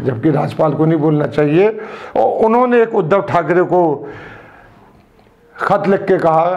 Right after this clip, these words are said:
कि आप अचानक सेकुलर क्यों हो गए हैं, यानी सीधा सीधा मतलब ये आ रहा है कि आप मुसलमानों का फेवर क्यों कर रहे हैं, धर्मनिरपेक्ष क्यों हो गए। आप तो पहले कट्टर हिंदूवादी थे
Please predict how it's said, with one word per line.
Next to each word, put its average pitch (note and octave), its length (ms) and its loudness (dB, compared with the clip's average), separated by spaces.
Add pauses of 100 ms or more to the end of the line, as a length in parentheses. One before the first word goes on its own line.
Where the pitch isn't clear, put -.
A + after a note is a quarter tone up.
(580)
कि F#3+ 60 2
आप F#3+ 340 2
अचानक F#3 480 0
सेकुलर A#3+ 800 2
क्यों G3 280 0
हो C#3 200 -2
गए C#3+ 180 -2
हैं, - 340 -12 (520)
यानी G#3 540 0 (1500)
सीधा A#3 380 0
सीधा F3 300 0
मतलब D#3 380 0
ये D#3 80 4
आ C#3+ 100 -2
रहा D3 140 -4
है D#3+ 60 -2
कि D#3 100 -4
आप D3+ 460 -4 (320)
मुसलमानों C#3+ 560 -2
का - 120 -8
फेवर C#3 360 -2
क्यों D3 200 -2
कर D3+ 160 -2
रहे C#3+ 160 -2
हैं, F3+ 240 -2 (360)
धर्मनिरपेक्ष D#3 1000 0
क्यों E3 220 0
हो D#3 80 2
गए। F3+ 240 2 (380)
आप F#3+ 520 2
तो G#3 120 4
पहले F#3+ 460 0
कट्टर E3+ 460 -2
हिंदूवादी C#3+ 680 0
थे C#3+ 240 -2